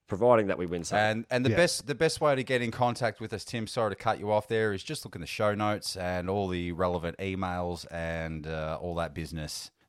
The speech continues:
Speaker 2: uh, to just
Speaker 3: Yeah.
Speaker 2: send an email saying, "Chop me out, boys," and, uh, you're in the, in the running.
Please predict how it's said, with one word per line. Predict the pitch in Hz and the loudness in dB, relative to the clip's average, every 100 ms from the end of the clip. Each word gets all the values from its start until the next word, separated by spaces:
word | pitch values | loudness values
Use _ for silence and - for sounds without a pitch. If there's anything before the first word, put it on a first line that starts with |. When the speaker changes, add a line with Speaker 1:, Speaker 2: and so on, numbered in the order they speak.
| - | -16
Speaker 2:
uh, | 67 69 | -14 -14
to | - 80 73 | -10 -8 -6
just | 131 127 - - | -4 -6 -8 0
Speaker 3:
Yeah. | 139 - | 2 2
Speaker 2:
send | - 123 135 | -2 0 2
an | 135 | 4
email | 139 139 139 | 4 6 4
saying, | 127 123 107 90 | 2 0 -2 -4
"Chop | - 117 - | 0 0 0
me | 151 | -2
out, | 170 175 147 | 0 2 2
boys," | - 120 123 131 143 - - _ _ _ _ _ - | 2 6 6 4 0 -6 -12 _ _ _ _ _ -12
and, | 80 85 87 87 | -4 -2 -2 0
uh, | 87 90 | 0 0
you're | 95 98 | 0 0
in | 131 | 0
the, | 123 | -2
in | - 156 | -2 0
the | 120 | 4
running. | 113 170 - | 6 4 0